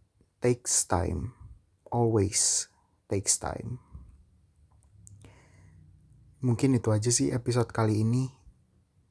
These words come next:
Eh, curcol lah ya. Curhat. Thank you for listening.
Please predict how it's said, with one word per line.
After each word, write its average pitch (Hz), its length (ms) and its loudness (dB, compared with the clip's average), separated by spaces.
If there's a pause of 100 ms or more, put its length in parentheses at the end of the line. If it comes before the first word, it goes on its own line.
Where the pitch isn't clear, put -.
(140)
Eh, 110 400 0 (1300)
curcol 123 560 2
lah 107 160 2
ya. 123 120 -2 (600)
Curhat. 117 400 0 (1900)
Thank 110 160 0
you 117 80 4
for 120 160 6
listening. 131 800 2